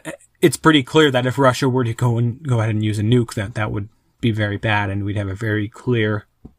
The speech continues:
you know, repercussions for that. But what if Russia were to, you know, carry out a, a large scale cyber attack on, on,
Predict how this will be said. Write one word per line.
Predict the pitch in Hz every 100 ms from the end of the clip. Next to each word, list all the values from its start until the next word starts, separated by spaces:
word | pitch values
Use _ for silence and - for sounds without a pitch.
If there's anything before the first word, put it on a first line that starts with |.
| -
you | 110
know, | 123
repercussions | 139 110 - - 175 151 135
for | 131
that. | 113 - - - -
But | 147 160
what | 147 190
if | 160 -
Russia | 135 120 123 107 107 120 123 _ -
were | 127 110 117
to, | - 113 110 107 107 - _ _ -
you | 123
know, | 120
carry | - 117 113
out | 107 113
a, |
a | 107 135 117
large | 117 110 117
scale | - 131 113 110 120 -
cyber | - 180 208 147
attack | 113 107 104 - -
on, | 117 117 110 117 - - - -
on, | 110 110 131